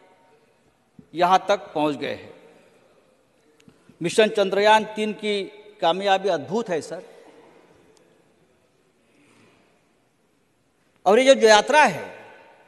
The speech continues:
ये यात्रा चंद्रयान एक से शुरू हुई थी।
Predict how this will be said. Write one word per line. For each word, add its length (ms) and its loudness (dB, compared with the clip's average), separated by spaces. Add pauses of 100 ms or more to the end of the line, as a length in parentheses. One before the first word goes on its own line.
(1900)
ये 100 0
यात्रा 460 2
चंद्रयान 580 0
एक 320 -4
से 180 -6
शुरू 260 -6
हुई 200 -2
थी। 220 -12